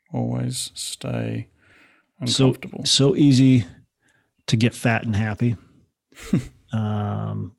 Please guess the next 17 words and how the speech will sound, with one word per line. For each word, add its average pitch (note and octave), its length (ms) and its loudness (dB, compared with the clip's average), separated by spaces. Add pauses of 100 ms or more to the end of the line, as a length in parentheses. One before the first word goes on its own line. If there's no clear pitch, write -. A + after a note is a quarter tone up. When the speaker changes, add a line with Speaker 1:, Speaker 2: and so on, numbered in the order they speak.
Speaker 2:
and A2 220 2
think A#2 320 2
that A2+ 160 4
you've A2+ 300 4
achieved B2 600 2 (260)
something. C#3 540 0 (920)
Uh, A2 300 -6
but A2+ 480 0 (2750)
in, D3+ 200 6
in C#3 200 6
my C3+ 160 6
opinion, D3+ 560 4 (2000)
it, - 360 -4
for D#3+ 160 4
me C3+ 320 6
at A#2 140 -4
least, A2 420 -2